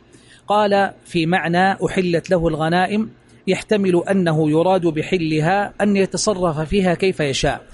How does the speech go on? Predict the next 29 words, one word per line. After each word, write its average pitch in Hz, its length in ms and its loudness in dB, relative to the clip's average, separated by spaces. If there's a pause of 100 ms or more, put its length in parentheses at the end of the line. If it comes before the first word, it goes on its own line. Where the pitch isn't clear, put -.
(360)
يعني 202 440 0
أن 190 80 2
يفوض 175 540 2
صلى 170 360 -2
الله 165 380 0
عليه 160 240 -2
وسلم 185 580 -4 (320)
في 180 220 -2
أمر 190 180 2
قسمتها، 143 920 -2 (360)
كما 214 220 2
قال 190 220 2
الله: 175 520 0
"يسألونك 175 580 -2
عن 175 160 0
الأنفال، 175 560 -2
قل 196 120 0
الأنفال 170 640 0
لله 160 560 0
والرسول"، 143 600 -2 (440)
يعني 175 340 0
أمرها 180 520 2
لله 147 440 0
وليس 175 360 0
الانتفاع 156 600 -2
بها، 135 380 -4 (440)
بل 170 160 2
الأمر 180 440 2
فيها 131 440 -2